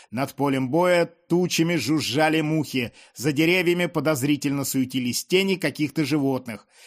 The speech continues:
К вечеру все трупы и части тел были собраны и уложены на приготовленные заранее штабеля из сухих бревен. Количество нуждающихся в захоронении было таково, что не было ни сил,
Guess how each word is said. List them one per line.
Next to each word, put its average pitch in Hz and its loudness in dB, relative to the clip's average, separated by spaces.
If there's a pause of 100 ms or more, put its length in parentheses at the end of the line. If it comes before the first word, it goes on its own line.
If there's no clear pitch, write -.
(140)
К - -10
вечеру 156 2
все 139 -2
трупы 151 0
и 131 -2
части 131 -4
тел 185 0 (240)
были 127 0
собраны 175 0
и 135 -2
уложены 151 0
на 147 -2
приготовленные 147 -2
заранее 131 -2
штабеля 123 -2 (180)
из 120 -8
сухих 120 -6
бревен. 107 -6 (380)
Количество 170 0
нуждающихся 147 0
в 107 -8
захоронении 139 -2
было 127 -4
таково, 156 -2 (220)
что - -6
не 151 0
было 131 0
ни 147 0
сил, 190 0